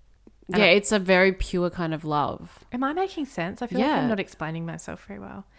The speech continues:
Speaker 1: Yeah, and so now when I check in with myself now and go, "Am I ready to date?" I realize, "Oh, no, I'm not."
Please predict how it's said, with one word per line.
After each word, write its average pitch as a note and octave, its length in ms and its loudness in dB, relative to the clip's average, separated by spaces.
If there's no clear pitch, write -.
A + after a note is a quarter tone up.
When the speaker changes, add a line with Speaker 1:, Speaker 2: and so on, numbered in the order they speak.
Speaker 1:
Yeah, D#4 300 4
and A#3+ 160 4
so B3+ 160 2
now A3+ 600 4
when G#3+ 180 0
I G#3+ 160 2
check A#3 340 -4
in A3 100 2
with A3 120 0
myself G3 360 0
now F3 220 0
and F#3+ 100 -2
go, F3+ 80 -2
"Am F3 240 -2
I E3+ 100 0
ready E3 280 -4
to - 140 -12
date?" D#3 440 -4
I F3+ 80 0
realize, E3+ 580 -2
"Oh, F#3 140 0
no, E3 160 -2
I'm D#3 140 -6
not." D#3 320 -6